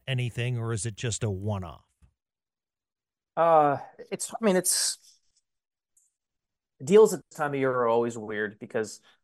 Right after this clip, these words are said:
Speaker 2: you wanna say they set the market or whatever, but at the same time, deals around the deadline come with the element of panic from one side,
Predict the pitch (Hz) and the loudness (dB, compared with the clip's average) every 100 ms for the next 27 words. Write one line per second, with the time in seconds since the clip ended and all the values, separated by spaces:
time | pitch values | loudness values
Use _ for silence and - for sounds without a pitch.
0 | _ _ _ _ _ _ 143 135 131 135 | _ _ _ _ _ _ -6 -2 2 2
1 | 139 - - 123 117 - - 117 - 113 | 0 -4 -2 -2 -2 -8 -4 -4 -4 -4
2 | 110 107 113 107 107 104 101 107 104 104 | -4 -2 -4 -4 -6 -6 -6 -4 -4 -4
3 | 107 101 117 113 - _ - 127 135 - | -6 -4 -6 -6 -12 _ -18 -14 -8 -6
4 | 143 131 131 127 120 120 117 117 107 _ | -4 -6 -8 -6 -4 -2 -4 -6 -12 _
5 | _ _ _ _ _ _ _ _ _ 123 | _ _ _ _ _ _ _ _ _ -18
6 | 131 139 156 165 143 - - 135 117 120 | -2 2 2 2 -2 -6 -4 -2 2 2
7 | 120 120 113 120 110 110 104 104 101 104 | 2 -2 -4 -2 0 0 -2 -2 -6 -12
8 | - 120 117 113 - - 117 104 - 113 | -4 -2 -2 -6 -12 -10 -6 -6 -10 -14
9 | 113 117 110 107 104 - 113 101 95 - | -6 -4 -4 -8 -10 -10 -4 -2 -4 -12
10 | - - - - - - 123 117 - - | -20 -20 -20 -20 -20 -8 -4 -4 -8 -12
11 | 131 113 113 113 113 - 139 - - | -10 -6 -4 -4 -6 -6 -6 -6 -12